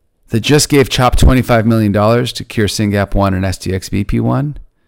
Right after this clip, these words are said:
just gave us a Tesla. Because what Ingo Helbig has right now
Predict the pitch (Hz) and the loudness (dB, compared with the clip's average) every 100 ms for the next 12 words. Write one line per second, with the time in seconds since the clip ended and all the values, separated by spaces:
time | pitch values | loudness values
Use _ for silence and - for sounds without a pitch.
0 | _ _ _ _ - - 139 - 117 101 | _ _ _ _ -6 -2 -2 -2 -2 0
1 | 104 101 95 - 85 - - - - - | -2 -2 -4 -6 -6 -10 -18 -20 -20 -20
2 | _ _ _ _ _ - - - - 131 | _ _ _ _ _ -20 -20 -20 -2 2
3 | 135 117 123 - 165 196 190 165 175 165 | 4 4 2 2 0 4 4 4 4 4
4 | 131 107 98 98 95 80 90 85 85 | 2 2 0 -2 -2 -2 -4 -4 -6